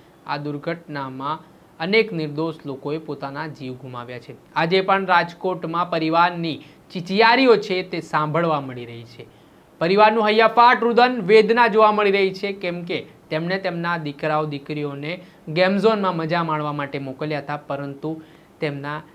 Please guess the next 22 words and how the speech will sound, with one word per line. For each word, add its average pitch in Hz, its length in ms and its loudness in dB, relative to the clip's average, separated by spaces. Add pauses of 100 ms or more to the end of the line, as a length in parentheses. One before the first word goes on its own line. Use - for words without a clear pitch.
(160)
જેવી 170 280 0
રીતે 175 220 -4
મૃતદેહો 175 640 -2
મળ્યા 151 340 -2
અને 160 280 -2
એ 156 40 -2
મૃતદેહ 175 500 -2
એ 190 220 -2
હાલતમાં 185 580 2
હતા 175 240 0
કે 175 220 -8
તે 156 280 -10
મૃતદેહનો 143 680 -10 (400)
ચહેરો 160 240 -2
પણ 156 220 -8
તેઓ 147 320 -8 (420)
જોઈ 196 280 6
ના 156 160 -2
શક્યા. 123 380 -12 (640)
જે 233 220 4
રીતે 277 460 2
સમગ્ર 214 480 0